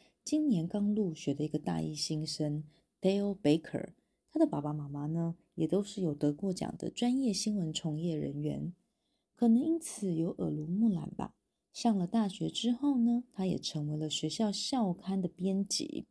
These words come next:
那因为有听到一些关于他们学校校长的八卦，就说这位校长啊，他在教学的时候呢，真的很有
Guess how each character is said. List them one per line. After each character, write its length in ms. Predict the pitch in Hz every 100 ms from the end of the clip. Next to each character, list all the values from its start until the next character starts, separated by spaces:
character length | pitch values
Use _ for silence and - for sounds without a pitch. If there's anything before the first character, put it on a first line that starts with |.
| _ _ _ _ _ _ _ _ _
那 100 | 311
因 160 | 294 294
为 100 | 240
有 100 | 151
听 220 | - 190
到 180 | 180 170
一 60 |
些 400 | 170 - 175 170
关 220 | - 175
于 40 | 160
他 140 | 151
们 80 | 151
学 160 | 147 135
校 160 | 147
校 240 | 147 160 139
长 100 | -
的 120 | - _
八 280 | 156 151 156
卦， 420 | - 170 180 175 _ _ _ -
就 120 | 185
说 180 | 185 196
这 100 | 196
位 80 |
校 400 | 185 - 202 160
长 300 | 147 143 143
啊， 200 | 147 151 156
他 80 | 196
在 120 | 196
教 320 | 185 202 190
学 240 | 196 156
的 140 | 151 156
时 240 | - 143
候 240 | 165 185 156
呢， 80 |
真 100 | 160
的 80 | 185
很 140 | 139 165
有 140 | 147